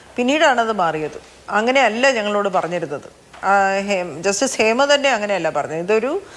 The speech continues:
ജുഡീഷ്യൽ, ആ, പവറുള്ള ഒരു ക്വാസി ജുഡീഷ്യറി ബോഡി തന്നെയാണ് ഞങ്ങളോട്. അതുകൊണ്ട് നിങ്ങൾക്ക് ധൈര്യമായിട്ട് പറയാമെന്ന് പറഞ്ഞിട്ട് തന്നെയാണ് ഞങ്ങളൊക്കെ പറഞ്ഞത്.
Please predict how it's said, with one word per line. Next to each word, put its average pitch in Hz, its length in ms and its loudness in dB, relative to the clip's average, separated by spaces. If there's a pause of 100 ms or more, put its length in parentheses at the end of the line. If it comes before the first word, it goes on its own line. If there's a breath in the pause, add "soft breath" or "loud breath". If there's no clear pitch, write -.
(300 loud breath)
ജുഡീഷ്യൽ, 240 600 0
ആ, 208 140 4
പവറുള്ള 220 560 2
ഒരു 220 160 0
ക്വാസി 208 360 0
ജുഡീഷ്യറി 220 500 -4
ബോഡി 202 460 0
തന്നെയാണ് 202 420 0
ഞങ്ങളോട്. 190 400 0
അതുകൊണ്ട് 226 420 0
നിങ്ങൾക്ക് 214 340 -2
ധൈര്യമായിട്ട് 208 580 0
പറയാമെന്ന് 202 540 0
പറഞ്ഞിട്ട് 226 480 0
തന്നെയാണ് 220 340 -2
ഞങ്ങളൊക്കെ 185 540 -4
പറഞ്ഞത്. 156 400 0